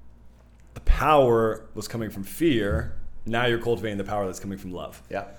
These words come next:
Speaker 1: Like, simply, when we can look at where our power is coming from, when we're cultivating that power as men, when we're having that experience of feeling powerful, is that coming from lack to fill a void, or is that coming from potential that our heart is expanding into?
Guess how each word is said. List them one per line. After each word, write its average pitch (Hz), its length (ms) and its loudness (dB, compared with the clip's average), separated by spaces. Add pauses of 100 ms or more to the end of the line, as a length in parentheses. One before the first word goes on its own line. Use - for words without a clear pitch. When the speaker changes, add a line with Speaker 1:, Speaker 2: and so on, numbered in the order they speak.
(220)
Speaker 1:
Like, 98 120 -10
simply, 101 760 0
when 101 100 -6
we 117 100 -2
can 120 200 -4
look 165 240 8
at 151 160 4
where 131 100 6
our 113 120 4
power 143 460 4
is 104 140 -4
coming 117 380 -2
from, 92 220 -6
when 98 120 -4
we're 98 100 -4
cultivating 120 680 -2
that 87 180 -8
power 87 320 -6
as 82 140 -10
men, 95 440 -8 (520)
when 110 120 -10
we're 104 80 -8
having 147 360 -2
that 123 100 -2
experience 120 460 -4
of 113 100 -6
feeling 196 460 0
powerful, 151 760 2 (500)
is 175 240 4
that 196 220 6
coming 165 260 0
from 110 260 -2
lack 139 420 -2
to 143 140 -6
fill 135 260 2
a 110 80 2
void, 202 680 8 (500)
or 175 220 8
is 165 160 6
that 143 160 2
coming 147 240 -2
from 135 180 -2
potential 127 880 -2 (180)
that 110 120 -6
our 107 60 -4
heart 127 180 -2
is 117 80 -6
expanding 110 540 -8
into? 123 440 -8